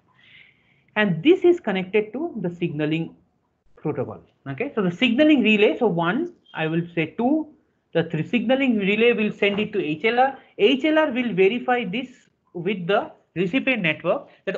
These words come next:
all the offline documents, whatever is being sent from donor network to the recipient networks are valid. That is, the authentications are correct.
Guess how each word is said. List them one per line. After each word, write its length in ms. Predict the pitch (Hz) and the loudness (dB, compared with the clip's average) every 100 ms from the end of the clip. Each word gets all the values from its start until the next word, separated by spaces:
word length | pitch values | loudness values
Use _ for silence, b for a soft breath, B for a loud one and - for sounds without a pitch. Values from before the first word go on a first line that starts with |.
| - | 2
all 260 | 208 285 | 2 2
the 60 | 302 | -4
offline 500 | 190 190 190 233 226 | -2 -2 0 -2 0
documents, 560 | 190 175 208 180 214 175 | -4 -4 -6 -6 -6 -2
whatever 400 | 175 214 226 226 | -2 0 -2 -2
is 160 | 202 | -4
being 180 | 185 196 | -6 -8
sent 320 | - 208 208 | -6 -4 -2
from 220 | 208 202 | -4 -4
donor 280 | 170 180 202 | -4 -2 -2
network 460 | 202 185 180 190 - | -2 -4 -4 -6 -6
to 120 | 214 214 | -6 0
the 280 | 208 196 b b - | 0 0 b b -4
recipient 400 | 165 180 185 160 | -2 0 -2 0
networks 380 | 151 170 220 202 | -2 -4 -2 -2
are 100 | 170 | 0
valid. 380 | 139 147 135 | 0 0 0
That 120 | - 175 | 0 2
is, 80 | 196 | 2
the 100 | 170 | 2
authentications 720 | 185 233 220 226 214 196 175 | 0 0 -4 -2 -2 -2 -4
are 100 | 170 | -2
correct. 360 | 180 123 - | -2 -2 -6